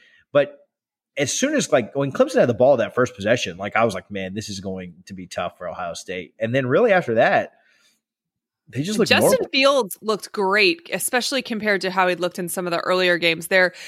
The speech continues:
Speaker 2: their only ranked matchups, he really struggled this year, but he looked awesome.
Speaker 1: Yeah, no, he, I mean,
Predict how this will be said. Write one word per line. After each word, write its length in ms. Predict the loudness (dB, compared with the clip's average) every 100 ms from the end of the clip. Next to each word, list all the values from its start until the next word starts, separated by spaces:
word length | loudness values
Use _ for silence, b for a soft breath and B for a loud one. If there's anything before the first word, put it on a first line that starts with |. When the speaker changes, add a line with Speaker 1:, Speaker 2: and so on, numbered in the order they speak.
| B -4
Speaker 2:
their 380 | 2 4 4 2
only 380 | 0 2 0
ranked 400 | 2 2 2 0
matchups, 560 | 2 2 2 -2 -2 -4
he 100 | -2
really 260 | 0 0 -2
struggled 800 | -4 -2 0 2 2 2 -2 -8
this 240 | -6 -4 -2
year, 200 | -2 -2
but 240 | -6 -8
he 600 | -12 -8 -4 -2 -4 -6 -10 -12
looked 280 | -8 -8 -12 _ -10
awesome. 440 | -10 -8 -12 -16 _ _ _ _ _ _ _ _ _ _ _ _
Speaker 1:
Yeah, 240 | 0 0 0
no, 220 | -2 -2
he, 600 | 0 2 2 2 -2 -6 -20 _ _ _ _
I 100 | -2
mean, 400 | 0 -2 -4 -8